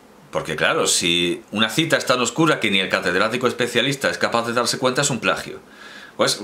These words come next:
ganaron mi total antipatía contra Cernuda, porque es un tío pedante que dice que él no es como los demás, que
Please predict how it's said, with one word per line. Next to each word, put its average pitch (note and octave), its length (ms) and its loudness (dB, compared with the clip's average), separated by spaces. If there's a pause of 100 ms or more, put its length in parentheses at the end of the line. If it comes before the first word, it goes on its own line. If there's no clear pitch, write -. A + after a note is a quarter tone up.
ganaron G#2+ 600 0
mi A#2+ 380 0 (160)
total G2 360 2
antipatía G#2+ 640 2
contra B2 260 0
Cernuda, A#2+ 580 0 (420)
porque G#2 240 2
es A2+ 100 0
un A#2 100 2
tío B2+ 200 2
pedante F3 500 2
que G#2+ 100 0
dice G2 280 2
que G2 240 2
él A2 280 0
no A#2 160 4
es A2+ 80 0
como A#2+ 220 2
los A#2 160 2
demás, E3+ 380 2
que F#2+ 260 0